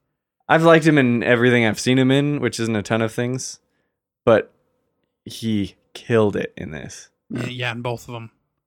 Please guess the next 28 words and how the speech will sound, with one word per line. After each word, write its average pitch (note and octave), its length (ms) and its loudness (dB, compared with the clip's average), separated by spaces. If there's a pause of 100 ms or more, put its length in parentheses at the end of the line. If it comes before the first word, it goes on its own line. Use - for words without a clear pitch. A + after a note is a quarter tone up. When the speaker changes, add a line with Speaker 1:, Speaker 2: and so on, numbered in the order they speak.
(160)
Speaker 1:
Yeah. F2 260 -12 (680)
Speaker 2:
Doing C3+ 140 2
Speaker 1:
And C#3 80 2
even, D#3 540 2
uh, A#2 520 0 (400)
I, A#2+ 120 2
I - 80 2
was A#2+ 180 2
reading C3+ 300 0
in A#2+ 180 -4
the, G#2+ 480 -4 (560)
in G#2 200 -8
the G2 1000 -10
Speaker 2:
Books. C3+ 180 -12
Speaker 1:
trivia, B2+ 460 2
like, A2 180 -6
the A2 120 -4
Speaker 2:
Oh. - 40 0
Speaker 1:
I A2 40 0
M A2 120 -2
D A2 120 0
B A2 120 0
trivia, A2 460 -4 (680)
that, G#2 720 2 (680)
um, D#2+ 540 -6 (120)
Samuel B2 400 2
L. G#2 60 2
Jackson G2+ 720 -2